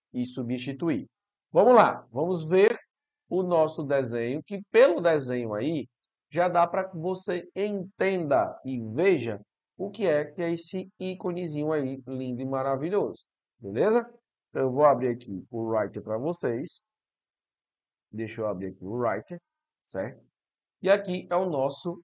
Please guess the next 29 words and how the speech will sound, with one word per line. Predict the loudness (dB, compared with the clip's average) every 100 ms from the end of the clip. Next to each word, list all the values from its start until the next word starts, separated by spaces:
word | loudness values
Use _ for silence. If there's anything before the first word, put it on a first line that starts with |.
| _ _ _
LibreOffice | -4 2 2 2 0 0 0 -2 -12 -16 -6
Writer. | 0 2 0 -6 -18 _ _ _ _
Preste | 4 4 4
bem | 2 2
atenção | 2 -2 -2 -4
aqui | -4 -6
que | -6
eu | -6
vou | -4
mostrar | -4 -6 0 2 0 -4 _ -12
em | -10 -8
formato | -6 -6 -2 -2 -2
de | -8 -8
zoom. | -8 -12 -18 _ _ _ _ _ _
Se | -8 -4
você | -2 0 2
tem | 2 2
esse | 0 -2 -4
ícone | -4 -4 -8
aqui, | -8 -6 -6 -6
ele | -8 -4
tá | -4
falando, | 0 -2 0 -6
ó, | -8 -12 _ _ _
o | -6 -4
ícone | -4 -4 -4 -4
com | -2 0
essa | 0 0 -4
bandeirinha | -6 -6 -6 -8 -6 -6 -8